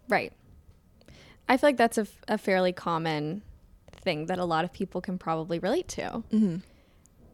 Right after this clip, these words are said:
Speaker 1: Um, I think that for me, I totally agree with the nighttime routine.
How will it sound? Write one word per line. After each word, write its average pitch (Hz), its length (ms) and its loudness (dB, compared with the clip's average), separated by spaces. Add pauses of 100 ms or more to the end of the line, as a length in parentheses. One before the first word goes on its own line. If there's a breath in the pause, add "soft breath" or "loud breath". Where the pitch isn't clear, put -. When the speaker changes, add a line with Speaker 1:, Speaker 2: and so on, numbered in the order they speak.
(220)
Speaker 1:
Um, 196 440 2
I 233 140 4
think 294 320 -2
that 247 220 0 (260)
for 214 260 -4
me, 185 560 -2
I 208 160 0
totally 220 600 4
agree 170 420 0
with 190 260 -6
the 196 80 0
nighttime 170 640 -2
routine. 190 600 -2